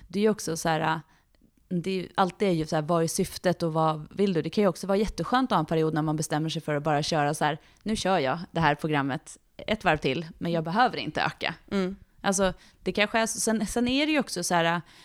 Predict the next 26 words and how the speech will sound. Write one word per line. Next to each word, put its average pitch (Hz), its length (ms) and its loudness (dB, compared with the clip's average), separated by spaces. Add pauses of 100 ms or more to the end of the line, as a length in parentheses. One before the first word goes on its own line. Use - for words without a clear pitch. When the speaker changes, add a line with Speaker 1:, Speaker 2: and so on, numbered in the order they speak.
Speaker 1:
det 185 80 -6
märker 214 320 2
ju, 202 300 0
eh, 180 220 2
jag 196 300 2
tydligt, 175 340 0
jag 196 80 4
har 196 40 4
ju 202 60 2
följt 170 300 -2
både 160 400 2
Beefcake, 160 640 -2
eh, 156 640 -8
eh, 151 40 0
tre 262 320 2
och 202 100 -2
jag 185 140 0
håller 175 180 0
ju 165 60 -2
på 151 180 -2
och, - 480 -2
eh, 160 160 -2
jobbar 160 400 0
igenom 151 300 2
passen 156 400 2
och 156 180 -4